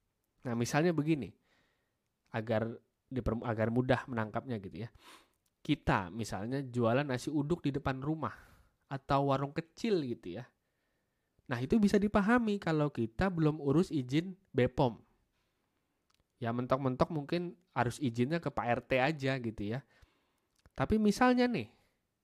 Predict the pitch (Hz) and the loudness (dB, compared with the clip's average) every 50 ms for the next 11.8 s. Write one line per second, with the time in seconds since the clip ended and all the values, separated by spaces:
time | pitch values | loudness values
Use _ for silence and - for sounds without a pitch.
0 | _ _ _ _ _ _ _ _ _ _ _ _ _ _ _ _ _ _ _ _ | _ _ _ _ _ _ _ _ _ _ _ _ _ _ _ _ _ _ _ _
1 | - - - 160 156 156 165 185 226 233 185 147 139 - - 135 135 139 135 135 | -10 -6 -4 -4 -4 -4 -4 -2 0 0 0 -2 -4 -4 -4 -4 -4 -2 -4 -6
2 | 131 123 - - 131 120 - - - 180 180 - _ - - 165 214 202 - 151 | -6 -6 -4 -4 -4 -4 -4 -4 -2 -2 -2 -2 _ 0 2 2 2 2 -2 -8
3 | _ _ _ _ _ _ _ _ _ _ _ - 139 135 139 - - 160 147 151 | _ _ _ _ _ _ _ _ _ _ _ -6 -4 -4 -4 -4 -6 -4 -2 -2
4 | 156 156 165 160 165 - - - 190 180 175 175 175 196 247 247 240 - - - | -2 -2 -4 -8 -8 -6 -2 -2 0 0 0 -2 2 4 4 4 2 0 -6 -8
5 | 95 - - 139 - _ _ - - 147 151 165 175 180 - 180 180 175 175 170 | -8 -8 -10 -18 -20 _ _ -8 -6 -4 -2 -2 -2 -2 -2 -4 -2 -2 -2 -4
6 | 160 - - 180 170 165 156 151 135 - - 156 175 175 147 127 131 - - - | -4 -2 -2 -2 0 -2 -4 -4 -6 -4 -2 -2 0 2 2 0 0 0 -2 -2
7 | 135 131 123 120 120 120 120 123 151 160 - - 98 90 107 _ _ _ _ _ | 0 0 0 0 0 0 0 2 0 -2 -4 -8 -10 -12 -12 _ _ _ _ _
8 | _ _ _ _ _ - 139 147 170 175 165 165 - 160 151 151 143 139 - - | _ _ _ _ _ -6 -4 -2 -2 -2 -2 -2 -4 -4 -4 -4 -4 -6 -4 -6
9 | 165 170 170 165 - _ _ _ _ _ _ - - 147 143 135 127 131 160 180 | -8 -6 -8 -12 -14 _ _ _ _ _ _ -4 0 2 2 2 2 2 0 0
10 | - _ _ _ _ _ _ _ _ - 151 143 135 - - - 277 247 165 135 | 0 _ _ _ _ _ _ _ _ -6 -4 -2 -2 -2 -4 -4 -2 0 -2 0
11 | 131 139 170 170 - - - 180 165 160 - - - - 135 113 | 2 0 0 0 0 -6 -6 -4 -4 -6 -10 -10 -4 -4 -4 -4